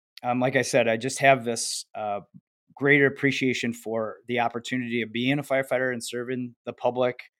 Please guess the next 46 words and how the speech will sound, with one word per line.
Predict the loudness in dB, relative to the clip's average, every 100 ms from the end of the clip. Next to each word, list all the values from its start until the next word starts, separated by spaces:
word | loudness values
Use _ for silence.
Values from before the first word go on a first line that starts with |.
| _ _ _ _ _ _
And | 2 4 6 6 6 2 -2 -4
it | 4
doesn't | 6 6 4
come | 4 6 6
natural | 6 4 0 -4
to | -2
me. | -2
So | -2 -4
I |
think | -4 -6 -6
it's | -6 -6 -6 -10 _
kind | -2 -2
of | -2
flipped | 0 0 0
a | -4
switch | -4 2 2 2 -8
where | -4 -2 -2 -4 -10 _ _ _ _ _ _ -6
I | 0
really | 4 4
have | 4 0
to | -4
work | -6 -6 -2
at | 2 2
it. | 2 -2
And | -6
then, | -4 -6 _ _
then | -10
it | -6
kinda | -4 -2
just | -4 -6
matches | -2 4 4 4 -4 -8
my | -8 -10
personality. | -8 -8 -2 4 4 4 0
You | -2
know, | -2
we, | -2 -4 -8 -4
we | 0
were | 0
just, | 0 -2 -2 0 4
uh, | 6
had, | 6 2 -4 _ -2
uh, | -2 0
Chief | -4 -6 -4
Goldfeder | 0 0 2 0 0
on, | -2 0 0
and | -4